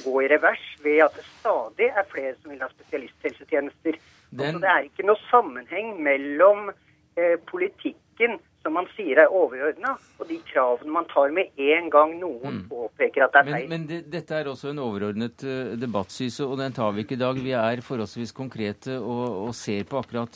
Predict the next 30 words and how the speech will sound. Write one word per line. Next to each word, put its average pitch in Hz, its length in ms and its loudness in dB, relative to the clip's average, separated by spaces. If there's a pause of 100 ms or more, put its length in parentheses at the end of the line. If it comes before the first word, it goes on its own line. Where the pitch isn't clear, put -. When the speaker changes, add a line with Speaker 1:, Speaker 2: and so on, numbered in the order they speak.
Speaker 2:
forholdene 107 520 -4
ved 120 80 -6
Oslo 107 340 -6
universitetssykehus 113 800 -6
Speaker 1:
Ja, 151 120 6
og 143 280 0
da 139 100 -2
Speaker 2:
når 143 80 2
det 151 80 2
gjelder 131 180 0
Speaker 1:
er 135 40 -2
det - 180 -14 (160)
Speaker 2:
Ja? 135 200 -4 (540)
Speaker 1:
Ja, 202 180 -2 (640)
konkrete, 160 600 -2 (380)
nemlig 165 320 6
at 170 140 4
jeg 156 340 6
ble 170 220 6
gitt 165 200 -16 (120)
tilgang 175 520 2 (560)
på 160 360 4 (120)
instrukser 180 880 -2
som 180 120 0 (100)
gikk 131 160 -12 (200)
på 185 120 10 (120)
at 160 80 6 (120)
folk 147 200 0 (280)
skulle 151 640 2 (380)
behandles 156 680 4